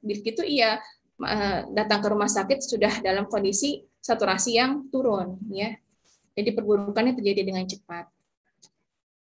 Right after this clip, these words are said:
Nah, patogenesisnya ini masih belum dapat dijelaskan, belum juga, namun dicurigai memang terjadi kerusakan pada saraf A P H aferen akibat beresitokin tadi ya, yang pada awal saya kemukakan. Jadi nggak,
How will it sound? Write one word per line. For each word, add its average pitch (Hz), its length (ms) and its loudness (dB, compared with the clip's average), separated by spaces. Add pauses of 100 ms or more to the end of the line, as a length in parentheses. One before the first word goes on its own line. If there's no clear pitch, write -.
(160)
Nah, 214 160 -10 (440)
patogenesisnya 262 960 4
ini 277 240 2
masih 262 320 -2
belum 233 160 2
dapat 208 320 -2
dijelaskan, 233 880 2 (320)
belum 214 240 0
juga, 208 400 0
namun 214 400 4
dicurigai 226 600 2
memang 240 280 0
terjadi 202 400 -4
kerusakan 202 400 -2
pada 190 160 -4
saraf 202 320 -2
A - 80 -6
P - 140 -12
H 220 160 -4
aferen 220 380 2
akibat 202 640 2 (240)
beresitokin 247 640 0
tadi 254 400 0
ya, 254 160 2
yang 220 240 -4
pada 185 320 -6
awal 214 240 -4
saya 185 320 -12
kemukakan. 185 720 -8 (400)
Jadi 220 180 0 (140)
nggak, 240 180 6